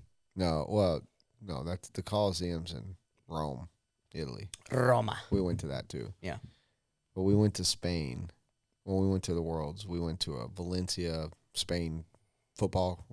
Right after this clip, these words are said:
Speaker 1: soccer game.
Speaker 2: Oh, yeah, I remember that. I see, oh, yeah,
Speaker 1: One of
Speaker 2: I saw
Speaker 1: the
Speaker 2: the picture.
Speaker 1: coolest sporting events I ever
Speaker 2: That
Speaker 1: been
Speaker 2: shit's
Speaker 1: to.
Speaker 2: cool, isn't it?
Speaker 1: Yeah.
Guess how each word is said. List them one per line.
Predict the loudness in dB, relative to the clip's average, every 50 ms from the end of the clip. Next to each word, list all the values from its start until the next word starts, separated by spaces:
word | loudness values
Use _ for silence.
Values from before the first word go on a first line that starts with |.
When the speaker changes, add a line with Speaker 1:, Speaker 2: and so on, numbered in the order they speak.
| -16 -8
Speaker 1:
soccer | -4 0 0 0 0 0 -2 0 0
game. | 2 2 2 0 -2 2 4
Speaker 2:
Oh, | 6 8 8
yeah, | 8 8 8 8 8 6
I | 6
remember | 6 4 4 4 2 2
that. | 2 4
I | 4 4
see, | 4 4 4
oh, | 4 4
yeah, | 6 6 6
Speaker 1:
One | 8 8
of | 6
Speaker 2:
I |
saw | 6
Speaker 1:
the | 6
Speaker 2:
the | 4
picture. | 4 2 2 2 4
Speaker 1:
coolest | 4 6 4 4 4 2 2 2 2
sporting | 0 2 2 2 2 2 0
events | -2 -4 -4 -4 -4 -6
I | -6
ever | -4
Speaker 2:
That | -2 0
Speaker 1:
been | 4
Speaker 2:
shit's | 6 6 4 4
Speaker 1:
to. | 4
Speaker 2:
cool, | 6 8 8 8 8
isn't | 6 6 2
it? | 0 -2 -4
Speaker 1:
Yeah. | -4 -6